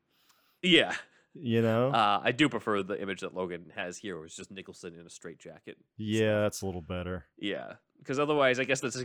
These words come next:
Speaker 1: their excuse to just, like, not even have Nicholson on the set. He can just <laughs> A D R it and have
Speaker 2: You know,
Speaker 1: someone else.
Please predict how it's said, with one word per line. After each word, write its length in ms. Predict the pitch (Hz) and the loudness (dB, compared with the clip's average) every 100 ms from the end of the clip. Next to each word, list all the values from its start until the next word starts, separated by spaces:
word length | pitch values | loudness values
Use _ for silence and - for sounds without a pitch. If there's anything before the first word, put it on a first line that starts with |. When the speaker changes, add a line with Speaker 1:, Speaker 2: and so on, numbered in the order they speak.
| 113 | -4
Speaker 1:
their 160 | 127 117 | -2 -2
excuse 440 | - - 113 113 | -4 -4 -4 -4
to 80 | - | -8
just, 200 | 107 110 | -6 -2
like, 180 | 135 110 | 0 0
not 180 | 113 120 | 0 0
even 200 | 120 127 | 0 -2
have 240 | 117 117 | 0 0
Nicholson 420 | 104 110 120 131 113 | 0 -6 -6 -8 -8
on 200 | 98 113 | -8 -8
the 80 | 98 | -8
set. 300 | - 107 104 | -4 -2 -2
He 120 | 113 | -4
can 160 | 123 107 | -8 -4
just 340 | 117 113 - - | -4 -4 -8 -10
<laughs> 120 | - | -8
A 140 | 110 110 | -4 -4
D 160 | 110 92 | -4 -4
R 160 | 87 - | -4 6
it 320 | 165 - - - _ - | 6 6 -6 -12 _ -12
and 80 | 127 | -6
have 140 | 110 - | -6 0
Speaker 2:
You 60 | 147 | 6
know, 80 | 180 | 6
Speaker 1:
someone 160 | - 98 | 4 -4
else. 280 | - - | -14 -16